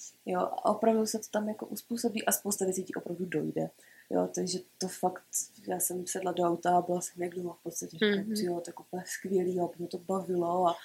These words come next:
Speaker 1: a furt jsem chtěla řídit a, a to, to opravdu <laughs> největší zážitek a úplně bych z toho hnedka zopákla, co mi bylo fakt nejvíc řízení.
Speaker 2: Tak, tak to je dobře. No, ty jsi už něco říkala o tom výběru.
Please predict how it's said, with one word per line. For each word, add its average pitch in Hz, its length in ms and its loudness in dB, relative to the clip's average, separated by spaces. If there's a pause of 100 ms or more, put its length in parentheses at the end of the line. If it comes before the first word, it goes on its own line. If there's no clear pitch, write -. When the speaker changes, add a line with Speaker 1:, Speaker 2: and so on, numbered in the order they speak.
(300)
Speaker 1:
a 185 80 6
furt - 320 -2
jsem 196 120 4
chtěla 196 320 0
řídit 180 640 0
a, 175 140 0
a - 160 -2 (360)
to, - 60 -8 (180)
to 196 100 4
opravdu 220 420 8
<laughs> - 40 -14
největší 208 440 4
zážitek 175 580 6
a 180 40 4
úplně 180 200 -8
bych 185 100 -6
z - 60 -6
toho 190 140 0
hnedka 185 240 -2
zopákla, 175 560 2
co - 140 -4
mi 185 120 2
bylo 170 260 0
fakt - 260 -8
nejvíc - 480 -6
řízení. 165 300 -4
Speaker 2:
Tak, 208 160 4 (160)
tak - 200 -6
to 202 60 4
je 190 60 8
dobře. 175 380 -2 (600)
No, 220 200 12
ty 226 180 10
jsi 226 60 10
už 240 120 12
něco 247 260 10
říkala 220 380 12
o 214 80 10
tom 220 220 12
výběru. 185 480 10